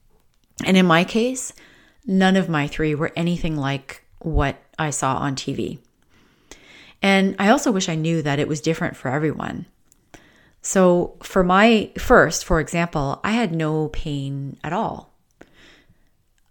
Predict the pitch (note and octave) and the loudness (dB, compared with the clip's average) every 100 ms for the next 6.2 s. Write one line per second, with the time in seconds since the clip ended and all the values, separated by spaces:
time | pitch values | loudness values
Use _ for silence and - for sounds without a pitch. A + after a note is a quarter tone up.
0 | _ _ _ F3 D#3+ D#3+ E3 D#3 - _ | _ _ _ -2 0 0 -2 -2 -6 _
1 | _ E3 D#3+ D#3 D3+ D#3+ - D3+ D#3+ G#3+ | _ -4 -2 -2 -4 -8 -2 0 0 -4
2 | - - E3+ D#3 D3+ D#3 - - - D3 | -8 -8 -6 -4 -6 -8 -8 -10 -6 -6
3 | D3+ D#3+ D3+ D3 D3 D3 D3 C#3 - _ | -6 -6 -4 -4 -2 -4 -6 -10 -20 _
4 | _ _ _ _ _ _ _ - D#3+ D3 | _ _ _ _ _ _ _ -8 -6 -4
5 | D3 D3 - - D#3+ - D3 C3 A3 - | -4 -4 -10 -8 -10 -4 -2 -2 -4 -6
6 | - | -10